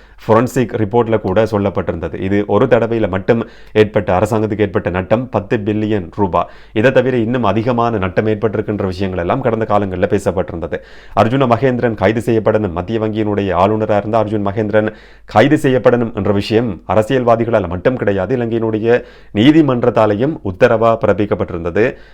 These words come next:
ஆனா ஒரே ஒரு அதிசயம் என்னன்னு சொன்னா, அர்ஜுன் மகேந்திரன் எங்க இருக்கிறார் என்ற விஷயம் இன்றைக்கு வரைக்கும் யாருக்கும் தெரியாது. எப்படியா இருந்தாலும், அஹ், மொட்டு கட்சியினுடைய வேட்பாளர் நாமல் ராஜபக்சவினுடைய ஊழல் மோசடி சம்பந்தமான விசாரணைகள் பற்றின கொள்கை இதுவா தான் இருக்க போகுது.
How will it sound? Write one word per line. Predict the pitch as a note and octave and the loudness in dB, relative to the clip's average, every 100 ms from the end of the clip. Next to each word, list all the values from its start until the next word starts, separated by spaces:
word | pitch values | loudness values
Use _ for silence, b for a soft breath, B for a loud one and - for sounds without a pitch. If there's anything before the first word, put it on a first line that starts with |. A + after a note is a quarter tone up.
| B | B
ஆனா | G2+ F2 | 0 2
ஒரே | G#2 C3+ | 2 4
ஒரு | B2 | 4
அதிசயம் | G2+ A2 B2+ A#2 | 2 2 0 0
என்னன்னு | G#2 G2 F#2 | -2 -4 -4
சொன்னா, | F2 A2 | 0 0
அர்ஜுன் | G#2+ G#2+ F#2+ | 0 -2 -2
மகேந்திரன் | F#2+ G#2 G2+ | -4 -2 -2
எங்க | F#2 A#2+ | 0 0
இருக்கிறார் | A#2+ G#2+ G#2+ | 0 2 0
என்ற | G#2 F#2+ | 2 -2
விஷயம் | F2+ G2+ F#2+ G#2+ B B B | -2 -2 -2 -2 B B B
இன்றைக்கு | G#2+ G#2+ G#2+ | 2 2 4
வரைக்கும் | G2 F#2+ A2+ E2+ D#2 - | 2 2 0 -2 -6 0
யாருக்கும் | F#2+ G2 - G2+ | 2 2 0 -4
தெரியாது. | F2+ E2 B2+ B2+ - B B B - | -4 -6 -8 -8 -8 B B B 0
எப்படியா | B2+ D#3 | 4 6
இருந்தாலும், | C3 B2+ B2+ C#3 | 6 4 2 0
அஹ், | A#2+ - - F#2+ F#2+ F#2+ G2 | -2 -4 -4 -2 0 -2 0
மொட்டு | G#2+ D#3 | 0 2
கட்சியினுடைய | C#3+ A2+ B2 A#2+ A2+ | 2 2 0 0 0
வேட்பாளர் | F#2 G#2 A2 A2 G#2 | 2 2 4 2 2
நாமல் | G2 A2+ G#2 | 0 0 0
ராஜபக்சவினுடைய | G2+ G#2 - - F2+ E2+ E2+ A2 A2 | 0 -2 -4 -2 -2 -2 -2 0 0
ஊழல் | G#2+ B2+ G#2+ - | 4 4 4 0
மோசடி | G2 G2+ A2 G2+ | -2 0 0 0
சம்பந்தமான | G2+ G2+ G2+ E2+ | -4 -4 -4 -4
விசாரணைகள் | D#2+ G#2+ G#2+ G#2+ G2+ | -2 0 0 -2 -4
பற்றின | G2 G2 F#2+ G2 B B B | -4 -4 -4 -4 B B B
கொள்கை | G#2+ G#2+ A2 A2+ C#3 | 4 4 6 2 2
இதுவா | - G2 G2 | -4 0 2
தான் | G2 G#2 F2+ | 2 0 -2
இருக்க | F#2 F#2 | -2 -2
போகுது. | F2 E2+ F2+ C3 | -4 -4 -2 -2